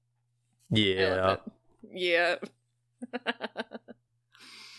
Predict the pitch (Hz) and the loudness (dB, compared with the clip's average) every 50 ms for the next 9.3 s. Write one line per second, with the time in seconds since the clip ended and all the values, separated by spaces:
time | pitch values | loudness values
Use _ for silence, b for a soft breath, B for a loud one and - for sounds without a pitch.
0 | B B B B B B _ _ _ _ _ _ _ 240 208 180 170 170 170 180 | B B B B B B _ _ _ _ _ _ _ -6 -6 -4 -4 -6 -6 -6
1 | 196 - - 147 - 190 - _ - 202 - - - - - - - - - - | -8 -8 -8 -6 -6 -8 -12 _ -16 -16 -16 -16 -16 -20 -20 -14 -10 -10 -10 -10
2 | - 190 - - - - - - - - - _ B B B B B B B B | -12 -14 -12 -12 -12 -12 -12 -14 -16 -18 -12 _ B B B B B B B B
3 | B B B _ _ _ _ _ _ _ _ _ _ _ _ _ _ _ _ _ | B B B _ _ _ _ _ _ _ _ _ _ _ _ _ _ _ _ _
4 | _ _ _ _ _ b b b b b b b b b b b b b b b | _ _ _ _ _ b b b b b b b b b b b b b b b
5 | b b _ _ _ _ _ _ _ _ _ - 196 - - - - 190 - 208 | b b _ _ _ _ _ _ _ _ _ -20 -20 -14 -8 -6 -4 -4 -4 -2
6 | - - 208 226 226 226 240 254 269 254 - - - - - - 185 185 202 196 | 2 4 4 4 4 2 -2 -4 -6 -6 -8 -6 -2 -2 -2 -2 -2 -6 -8 -10
7 | 196 202 202 208 - _ _ _ _ _ _ _ _ _ _ _ _ _ _ _ | -12 -14 -14 -14 -16 _ _ _ _ _ _ _ _ _ _ _ _ _ _ _
8 | _ _ _ _ _ _ _ _ _ - 214 - - - 208 190 180 170 170 160 | _ _ _ _ _ _ _ _ _ -18 -16 -12 -10 -2 0 2 4 4 2 0
9 | 151 165 180 196 196 196 | -2 -4 -6 -8 -10 -14